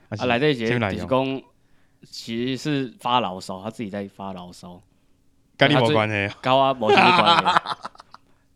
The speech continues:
Speaker 1: 啊，为什么密码要用你的生日啊？
Speaker 2: 我也知哦。
Speaker 1: 这么笑。
Speaker 2: 我也知。
Speaker 1: 互你机会。
Speaker 2: 给我机会。
Speaker 1: 欸，该调，调去。
Speaker 2: 有可能，有可能，
Speaker 1: 调去。
Speaker 2: 有可能。
Speaker 1: 调去。嗯。
Speaker 2: 然后后来迄，后来就是嘛，迄，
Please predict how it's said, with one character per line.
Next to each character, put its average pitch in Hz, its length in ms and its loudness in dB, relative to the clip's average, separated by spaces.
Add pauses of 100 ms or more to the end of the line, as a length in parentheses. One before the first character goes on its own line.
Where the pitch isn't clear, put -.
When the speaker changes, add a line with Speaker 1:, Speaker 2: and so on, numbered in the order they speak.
(440)
Speaker 1:
啊， - 100 0
为 175 80 2
什 196 160 2
么 208 80 0 (440)
密 220 180 2
码 151 220 4
要 202 60 2
用 143 220 0
你 160 120 -2
的 156 60 0
生 175 160 -4
日 120 280 0
啊？ - 20 4
Speaker 2:
我 135 140 4
也 127 80 2
知 143 80 0
哦。 139 160 6
Speaker 1:
这 120 60 2
么 107 60 0
笑。 113 320 -2 (240)
Speaker 2:
我 151 120 4
也 127 80 4
知。 123 260 -2
Speaker 1:
互 139 80 6
你 220 100 4
机 165 300 -2
会。 147 280 0 (120)
Speaker 2:
给 - 80 -6
我 135 120 4
机 131 260 2
会。 113 80 -4
Speaker 1:
欸， 113 180 -10
该 131 120 -10 (120)
调， 139 260 -10 (100)
调 143 180 -6
去。 123 60 -4
Speaker 2:
有 123 60 0
可 160 280 6
能， 107 220 0
有 113 120 -4
可 139 240 6
能， - 0 -
Speaker 1:
调 101 200 -2
去。 107 120 -14
Speaker 2:
有 95 60 -10
可 107 100 -6
能。 107 120 -2
Speaker 1:
调 110 160 -6
去。 98 60 -14 (400)
嗯。 113 100 -6
Speaker 2:
然 143 120 0
后 156 240 0 (360)
后 110 180 2
来 110 200 2
迄， 131 220 0 (140)
后 120 180 0
来 113 180 2
就 110 140 -2
是 107 260 -6 (340)
嘛， 120 180 2
迄， - 180 2